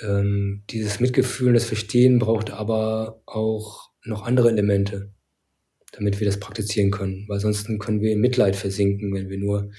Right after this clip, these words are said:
ähm, uns zu viel im, ähm, ja, uns abtrennen von der Welt, weil wir nur noch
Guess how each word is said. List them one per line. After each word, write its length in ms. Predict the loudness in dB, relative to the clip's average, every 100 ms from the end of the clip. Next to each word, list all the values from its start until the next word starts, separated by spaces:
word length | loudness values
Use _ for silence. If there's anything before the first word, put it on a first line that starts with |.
| -20 -20 -20 -20 _
ähm, 760 | -4 -2 0 0 -2 -2 -4 -10 -16 -6
uns 180 | -4
zu 80 | -2
viel 160 | 0 4
im, 500 | 6 6 6 2 -6 _ _ _ _ _ _ _ _ _ _ _ -12 -4
ähm, 600 | -2 -2 -2 -4 -6 -10 _
ja, 180 | -2 0
uns 260 | 0 -4 -2
abtrennen 460 | -2 0 0 0
von 160 | 0 0
der 160 | 2
Welt, 220 | 4 2 2
weil 120 | 0
wir 80 | 0
nur 120 | 2
noch 340 | 0 -2 -8